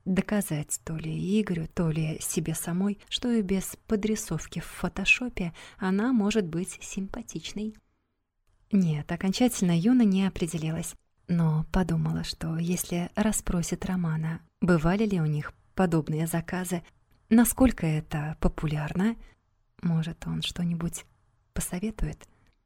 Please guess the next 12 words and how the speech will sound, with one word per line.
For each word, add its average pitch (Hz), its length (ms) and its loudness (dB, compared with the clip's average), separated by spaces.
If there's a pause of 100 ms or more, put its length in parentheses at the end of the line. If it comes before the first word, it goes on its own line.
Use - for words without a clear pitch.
(560)
Если 180 320 -2
уж 170 240 0
не 190 100 0
совсем 160 580 -2
голышом, 165 580 0 (180)
как - 180 -6
ведьма 180 400 6
Ирка, 160 560 2 (520)
то 160 260 0
какую-то 165 720 -2 (160)
драпировку 175 800 0
или 226 500 4